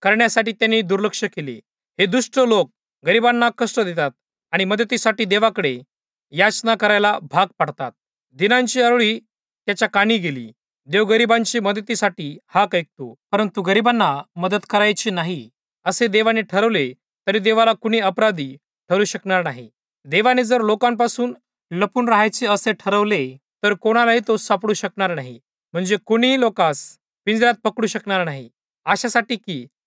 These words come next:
अधर्माचे राज्य येऊ नये, म्हणजे लोकास कुणी जाळ्यात अडकू नये. जर तो मनुष्य देवाला म्हणेल की, "मी अपराधी आहे, यापुढे मी पाप करणार नाही, जे मी बघू शकत नाही ते मला दाखव. मी जरी पाप केले असेल, तर मी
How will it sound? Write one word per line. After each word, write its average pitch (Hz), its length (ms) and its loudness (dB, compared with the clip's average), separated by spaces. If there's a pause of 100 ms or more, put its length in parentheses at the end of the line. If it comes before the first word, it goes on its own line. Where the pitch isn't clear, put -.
(120)
अधर्माचे 220 640 0
राज्य 180 400 0 (180)
येऊ 190 180 0
नये, 127 260 -4 (360)
म्हणजे 185 300 0
लोकास 226 460 2
कुणी 175 380 -4 (220)
जाळ्यात 190 380 2
अडकू 180 300 -2
नये. 131 260 -4 (420)
जर 214 180 2 (100)
तो 247 60 4
मनुष्य 226 540 0
देवाला 202 340 2
म्हणेल 185 280 -2 (100)
की, 117 160 -18 (260)
"मी 175 120 -2
अपराधी 208 380 2
आहे, 208 240 2 (400)
यापुढे 214 340 2
मी 226 120 2
पाप 220 340 2 (260)
करणार 196 300 2
नाही, 165 340 -4 (340)
जे 165 180 0
मी 226 120 2
बघू 202 280 0
शकत 214 340 -6
नाही 208 260 -2
ते - 280 -6
मला 190 200 2
दाखव. 147 420 -8 (360)
मी 190 160 -2
जरी 233 200 2
पाप 220 260 2 (100)
केले 226 160 2
असेल, 214 380 0 (360)
तर 220 100 2
मी 226 140 2